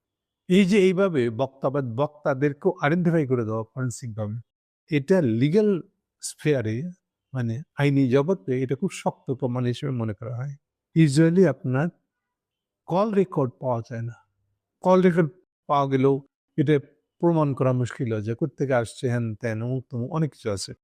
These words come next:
এই কল রেকর্ডগুলোর বেশিরভাগটাই হাসিনা যে পার্সোনাল ফোনটা ইউজ করতেন, যার সময় ভুলে ওইটা রেখে গেছেন সরকারিভাবে, যে ফোনটা ওনাকে দেওয়া হচ্ছিল,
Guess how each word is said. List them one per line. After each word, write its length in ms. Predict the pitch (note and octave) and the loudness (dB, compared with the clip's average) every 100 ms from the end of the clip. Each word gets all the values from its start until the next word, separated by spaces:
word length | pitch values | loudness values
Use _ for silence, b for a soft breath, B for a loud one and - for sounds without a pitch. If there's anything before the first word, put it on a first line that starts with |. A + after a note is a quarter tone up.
| _ _ | _ _
এই 140 | F3 F3+ | 2 2
কল 460 | - F3 F#3 F#3 | 0 0 2 4
রেকর্ডগুলোর 480 | G#3 G#3 F#3+ F#3 G3 | 4 2 0 2 2
বেশিরভাগটাই 760 | C#3+ D#3 - G#3 D#3+ A2+ - A2+ | 2 -2 0 0 -2 -6 -14 -6
হাসিনা 460 | B2 C#3+ A3+ A#3 | -4 -2 0 2
যে 120 | A3+ | 2
পার্সোনাল 520 | A#3 F#3 E3 - F#3 F3 - | 0 -2 -4 -2 -2 -2 -6
ফোনটা 240 | D3+ C3 | -12 -10
ইউজ 200 | A#2 A#2+ | -10 -10
করতেন, 380 | - A2 - B2 _ _ _ _ _ _ _ _ B3+ F#3+ | -14 -20 -18 -18 _ _ _ _ _ _ _ _ 4 4
যার 240 | - G#3+ | 4 0
সময় 300 | F#3+ F#3 F3+ | -2 0 2
ভুলে 280 | C#3+ D3 D#3+ | 2 2 2
ওইটা 200 | D3+ C#3+ | 0 -2
রেখে 340 | B2 C3+ - | -2 -2 -4
গেছেন 340 | A#2 G#2+ - C3 B2 _ _ _ _ - | -8 -10 -12 -16 -18 _ _ _ _ -8
সরকারিভাবে, 640 | F3 E3+ D#3 C3 B2+ D3 | -6 -2 -2 0 0 2
যে 120 | C3 | 0
ফোনটা 300 | B2+ C3+ A#2+ | -2 -4 -4
ওনাকে 260 | A2+ G#2 G#2 | -6 -8 -6
দেওয়া 240 | A2+ A#2+ | -2 -2
হচ্ছিল, 260 | A2 - | -4 -12